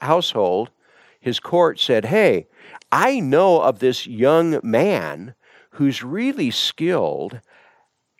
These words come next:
at singing and harp playing. We will, let's bring him into the court here and see if he can sedate Saul's soul. And this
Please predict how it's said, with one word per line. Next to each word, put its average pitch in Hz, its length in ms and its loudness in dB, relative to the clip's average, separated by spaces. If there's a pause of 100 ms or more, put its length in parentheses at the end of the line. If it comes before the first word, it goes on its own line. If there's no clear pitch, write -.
at 123 240 0
singing 127 800 0 (640)
and 117 640 2 (220)
harp - 380 -2
playing. 92 580 -4 (400)
We 160 140 0
will, 190 260 0 (160)
let's 160 160 0
bring 185 360 0
him 160 300 2
into 143 280 0
the 113 100 -2
court 196 400 0
here 120 300 -2 (180)
and 135 140 -2
see 151 180 -2
if 147 140 -2
he 139 120 -2
can 127 440 -2
sedate 135 800 0 (260)
Saul's 139 680 2 (100)
soul. 196 720 -2 (800)
And 147 240 2
this 147 300 0